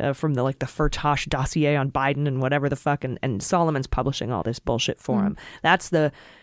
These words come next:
Speaker 1: that's the, uh, lobbying that, that, um, Giuliani is doing for Ukraine that he did not register for, which is why he's under investigation for violating the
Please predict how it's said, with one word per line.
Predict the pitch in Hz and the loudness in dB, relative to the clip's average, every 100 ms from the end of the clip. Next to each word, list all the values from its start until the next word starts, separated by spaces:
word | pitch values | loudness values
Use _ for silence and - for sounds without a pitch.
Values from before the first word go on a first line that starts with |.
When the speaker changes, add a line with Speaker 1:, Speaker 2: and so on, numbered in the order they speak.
| _ | _
Speaker 1:
that's | 165 170 - | 0 0 2
the, | 185 160 151 | 4 4 4
uh, | 147 135 127 | 4 2 2
lobbying | 156 170 170 160 123 110 131 | 4 6 4 2 0 -4 -4
that, | 139 123 - | -4 -4 -4
that, | 139 110 - | -2 -2 -4
um, | 131 127 127 | -6 -4 -4
Giuliani | 131 175 160 143 131 131 | 0 2 2 2 0 0
is | 120 | -2
doing | 143 160 139 127 127 | 0 0 2 0 -4
for | - 160 151 | -2 2 2
Ukraine | 139 - 151 139 | 0 -2 -2 -2
that | 120 | -2
he | 147 | -2
did | 160 147 | 0 0
not | 139 | 0
register | 175 175 147 151 | 2 2 0 -4
for, | - 143 131 | -2 -2 0
which | 110 - | -2 -4
is | 135 | -2
why | 123 | 0
he's | 120 | 0
under | 131 117 | 0 0
investigation | 120 131 - 127 123 110 | -2 -2 -2 -2 -2 -4
for | - | -6
violating | 123 120 120 107 113 | -4 -2 -2 -2 -4
the | 123 - | -2 -4